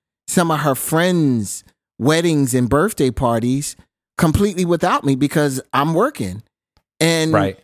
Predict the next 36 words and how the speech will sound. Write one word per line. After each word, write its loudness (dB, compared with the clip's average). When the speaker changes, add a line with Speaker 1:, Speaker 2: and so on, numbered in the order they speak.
Speaker 1:
that 2
really 0
Speaker 2:
Same. 0
Speaker 1:
wasn't 0
an 2
excuse. -2
Speaker 2:
Yeah. 4
Speaker 1:
You 4
know, 2
when 0
I 2
think -2
about 0
it, 4
it 2
was -4
kinda 0
like, -2
that 0
really 2
wasn't 0
an -4
excuse. -4
Like, -2
that -2
was, -2
you -2
know, 0
sometimes 0
you 0
kinda 0
be 2
like, 0
this, 0
this 0
is, 0